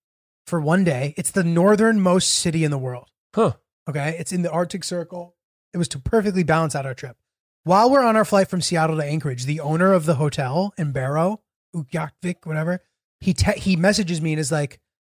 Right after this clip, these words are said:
Speaker 1: "Please don't come to our little town." I was like, "What?" He's like, "Yeah, the virus is, like,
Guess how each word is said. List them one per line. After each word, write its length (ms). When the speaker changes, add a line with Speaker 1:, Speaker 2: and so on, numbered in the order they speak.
Speaker 1:
"Please 260
don't 200
come 200
to 120
our 100
little 220
town." 520
I 40
was 120
like, 180
"What?" 280
He's 100
like, 140
"Yeah, 180
the 120
virus 520
is, 120
like, 280